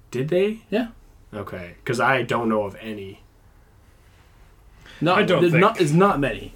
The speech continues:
Speaker 2: Like, it, it, it's very experimental.
Speaker 1: Well, the
Speaker 2: Even
Speaker 1: problem
Speaker 2: for
Speaker 1: with
Speaker 2: that,
Speaker 1: it is
Speaker 2: but
Speaker 1: that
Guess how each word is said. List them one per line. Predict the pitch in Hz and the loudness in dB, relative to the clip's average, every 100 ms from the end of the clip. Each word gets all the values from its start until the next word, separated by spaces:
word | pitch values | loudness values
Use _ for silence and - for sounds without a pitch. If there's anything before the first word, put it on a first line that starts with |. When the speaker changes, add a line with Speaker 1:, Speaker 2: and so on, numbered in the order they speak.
| - | -10
Speaker 2:
Like, | 117 | -4
it, | 127 139 | 0 0
it, | 139 - 139 147 | 0 -2 -2 -2
it's | 135 135 | -4 0
very | 156 151 | 2 2
experimental. | 131 - 123 117 110 190 | 0 -2 -2 -2 0 2
Speaker 1:
Well, | 185 | 4
the | 180 | 2
Speaker 2:
Even | 135 | 2
Speaker 1:
problem | 208 220 | 2 4
Speaker 2:
for | 180 | 4
Speaker 1:
with | 156 | 4
Speaker 2:
that, | 156 | 2
Speaker 1:
it | |
is | 147 131 | 0 0
Speaker 2:
but | |
Speaker 1:
that | 147 | 0